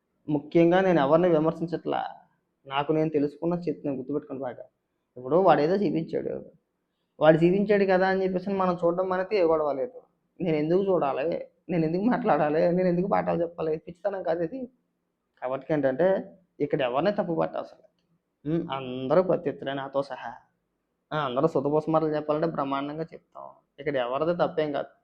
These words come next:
జనాలు చూస్తున్నారు, వాళ్ళు చూపిస్తున్నారు, అంతే తేడా. ఇక్కడ మీడియాది తప్పు అని అవసరం లేదు. వాళ్ళకి కాంట్ర-, కాంట్రవర్సీ కావాలి, వాళ్ళు చూపిస్తున్నారు.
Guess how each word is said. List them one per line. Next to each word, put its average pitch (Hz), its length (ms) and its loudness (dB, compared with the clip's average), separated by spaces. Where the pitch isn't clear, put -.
జనాలు 151 460 0
చూస్తున్నారు, 147 600 0
వాళ్ళు 185 240 0
చూపిస్తున్నారు, 147 460 -6
అంతే 139 340 -2
తేడా. 160 340 -2
ఇక్కడ 151 220 0
మీడియాది 165 500 6
తప్పు 160 400 0
అని 151 120 -2
అవసరం 147 320 -2
లేదు. 139 300 -2
వాళ్ళకి 180 320 2
కాంట్ర-, 147 360 0
కాంట్రవర్సీ 170 540 0
కావాలి, 190 400 2
వాళ్ళు 262 220 4
చూపిస్తున్నారు. 214 600 2